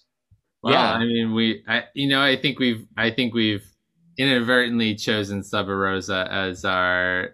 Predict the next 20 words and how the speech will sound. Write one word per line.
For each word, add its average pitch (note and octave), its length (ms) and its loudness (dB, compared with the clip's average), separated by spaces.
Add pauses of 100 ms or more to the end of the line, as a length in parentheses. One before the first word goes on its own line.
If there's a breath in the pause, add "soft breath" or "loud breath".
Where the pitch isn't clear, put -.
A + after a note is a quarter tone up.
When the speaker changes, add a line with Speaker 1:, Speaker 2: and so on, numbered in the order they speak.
(160)
Speaker 1:
season G#2 420 -4
seven F#2+ 600 -6 (720)
pick G2+ 260 -2
for G#2 360 -2
the F#2+ 140 -4
underappreciated F#2 920 -4
episodes. F2 840 -10 (440)
Speaker 2:
I G#2 40 -6
see, G#2 60 -2
I F#2+ 160 -2 (100)
Speaker 1:
Uh, F2+ 40 -10
Speaker 2:
see. F#2+ 60 -16 (180)
Speaker 1:
but, G2+ 580 -2
uh, G#2 300 0 (140)
and B2+ 180 -2
speaking, F#3+ 560 -4
so D3 560 0 (460)
that F#3 240 0
<laughs> - 20 -12
brings E3+ 340 2